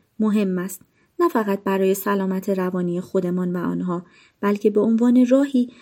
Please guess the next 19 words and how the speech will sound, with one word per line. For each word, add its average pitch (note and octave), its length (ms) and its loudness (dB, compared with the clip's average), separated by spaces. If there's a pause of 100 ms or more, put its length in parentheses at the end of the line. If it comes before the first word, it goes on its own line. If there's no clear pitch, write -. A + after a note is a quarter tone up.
(160)
برای D4+ 340 2
شناخت D#4 480 2
محرک‌هایمان، G3 1080 0 (380)
محرک‌های G3+ 560 2
فرزندانمان A3 1040 0 (280)
و G#3+ 80 0
برای G#3+ 320 2
به G#3 120 4
دست G3+ 300 -2
آوردن G#3+ 560 -2
دانش A3 420 0
عمیق‌تری B3+ 880 2 (300)
از G#3 180 -2
رفتارهایی G3+ 640 2
که A3 140 -4
همه D4+ 420 2
ما A#3 180 4
از G3 160 -4
خودمان F#3 540 -2